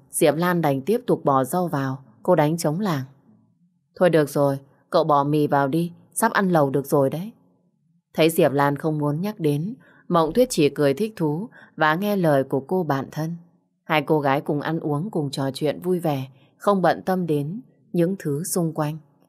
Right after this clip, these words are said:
Chẳng mấy chốc ăn uống xong xuôi, Diệp Lan sợ Mộng Tuyết giành phần trả tiền nên cô ấy nói ngay. "Này, lần trước cậu bao rồi, lần này đến lượt mình nhá."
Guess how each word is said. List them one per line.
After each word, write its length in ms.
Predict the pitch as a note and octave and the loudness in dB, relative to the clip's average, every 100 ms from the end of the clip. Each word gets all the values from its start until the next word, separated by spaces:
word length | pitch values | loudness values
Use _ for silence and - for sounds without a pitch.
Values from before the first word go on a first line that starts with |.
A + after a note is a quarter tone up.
| _ _ _ | _ _ _
Chẳng 260 | F3 C#3+ C3+ | 0 0 0
mấy 140 | C#3 | -2
chốc 200 | C#3 G#3 | -4 -4
ăn 220 | D3 D#3 | -4 -4
uống 220 | D3 D3 | -4 -4
xong 260 | F#3+ D3+ C#3+ | -4 -6 -6
xuôi, 360 | D3 D#3+ D#3 D#3 _ _ | -4 -4 -4 -8 _ _
Diệp 220 | - E3+ | 0 2
Lan 220 | E3 G3 G3+ | 2 -2 0
sợ 200 | F3 C3+ | 2 2
Mộng 280 | C#3+ C3 - | 2 -2 -2
Tuyết 220 | A#3 - | -4 -2
giành 200 | D#3+ C3+ | -4 -2
phần 240 | D3+ C#3 | -2 -2
trả 180 | C#3 C3+ | -2 -4
tiền 320 | C3 C#3+ C3+ - _ _ | -2 -4 -4 -10 _ _
nên 300 | E3 E3 D#3 D#3 | 2 2 2 2
cô 120 | D#3+ | 2
ấy 160 | C#3+ | 2
nói 220 | D#3 C#3 E3+ | 0 -4 -4
ngay. 320 | E3 D#3+ - _ _ _ _ _ _ _ _ _ _ _ _ - | -4 -4 -8 _ _ _ _ _ _ _ _ _ _ _ _ -4
"Này, 360 | D#3 D3+ C#3+ - - | 0 0 0 -6 0
lần 160 | D#3 | 0
trước 200 | D#3 A#3+ | 2 0
cậu 120 | G3+ D3 | 0 2
bao 260 | F3 F3 | 2 2
rồi, 200 | E3+ D3 D3 _ _ | 0 -6 -8 _ _
lần 180 | F3 D#3+ | 0 2
này 140 | D#3 | 2
đến 140 | D3+ F#3 | 0 0
lượt 200 | A#3+ D#3 | -2 -2
mình 220 | D3 C#3+ | -4 -4
nhá." 220 | D#3 G#3 | -8 -10